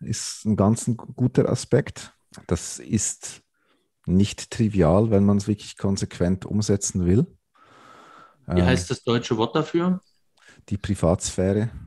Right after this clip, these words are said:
Speaker 1: Also wenn ich jetzt meine persönliche Internetadresse meines Computers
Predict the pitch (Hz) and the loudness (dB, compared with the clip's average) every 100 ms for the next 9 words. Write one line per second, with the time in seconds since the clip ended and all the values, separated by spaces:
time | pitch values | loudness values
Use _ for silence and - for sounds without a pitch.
0 | - 92 90 90 92 95 - - 92 92 | -10 -4 0 2 2 0 -2 0 2 2
1 | 92 90 - _ - - - - 107 - | 2 0 -6 _ -20 -20 -16 0 2 4
2 | 104 107 101 101 95 101 _ _ _ - | 4 4 4 4 4 2 _ _ _ 4
3 | 120 131 120 120 117 - 117 113 - - | 4 6 4 4 4 2 4 4 2 2
4 | 110 101 98 - 104 95 117 123 - 110 | 4 4 2 0 -4 0 4 4 2 -4
5 | - | -8